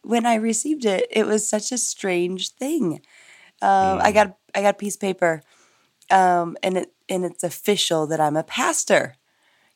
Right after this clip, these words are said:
Speaker 1: And
Speaker 2: According to the piece of paper.
Speaker 1: According to the piece of paper.
Speaker 2: <laughs> Right, yeah, but you,
Speaker 1: Which,
Speaker 2: yeah.
Speaker 1: honestly, in my story is a really big deal, right? I mean, I
Speaker 2: Mm-hmm.
Speaker 1: used to line up all my stuffed animals and preach to them when I was, like, four years old.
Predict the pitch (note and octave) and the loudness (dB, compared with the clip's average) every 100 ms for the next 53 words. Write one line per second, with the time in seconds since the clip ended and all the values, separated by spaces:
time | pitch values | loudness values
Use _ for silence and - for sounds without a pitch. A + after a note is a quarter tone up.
0 | _ - F#3+ F#3 F3+ F3+ F3 F3 F3 A#2 | _ 0 2 4 4 4 2 0 2 2
1 | G2+ F#2+ F2+ G2 F2 F#2 E2+ E2 - - | 2 0 0 -4 -4 -6 -6 -10 -12 -6
2 | G#3+ - D4 B3 G#3+ A3 A3 A#3 G3+ F#3 | -4 0 2 2 0 -4 -2 -2 -2 -2
3 | G#3+ G3 - - - F2+ F#2+ F#2+ F2+ G2+ | 0 0 0 -2 2 2 2 2 0 -6
4 | G#2+ C4 C4+ F#3+ - - _ _ _ _ | -2 2 2 0 -4 -8 _ _ _ _
5 | _ _ _ _ C4 C#4+ D#4 - C4+ A#3 | _ _ _ _ 0 2 0 0 -2 0
6 | A3 G#3 G3 F#3 - - G3 F#3 D#3+ D3 | 2 2 2 0 -6 -4 -2 0 0 -2
7 | - F3 E3 F3 E3 D#3 D3+ D3 C3+ C3+ | -2 -2 -2 -2 -2 -2 -4 -8 -6 -4
8 | G2 - - D#3+ - F3 F3 E3 E3+ F3 | -4 -4 -2 0 2 0 2 2 0 -2
9 | F#3 D#3+ D3+ D#3+ F3 F3 F3 F#3 - F#3 | -4 0 0 2 2 2 2 0 -2 -4
10 | F3+ E3+ E3 E3 D#3+ D#3+ D#3 D3+ - D#3+ | -4 -4 -2 -2 -2 -2 -4 -8 -10 -12
11 | - - E3 D#3 D3+ D3+ D#3 D3+ - D#3 | -8 -4 -4 0 0 0 -4 -10 -8 -8
12 | D#3 D#3+ D#3+ C#3 C3+ C3+ | -8 -6 -4 -4 -8 -10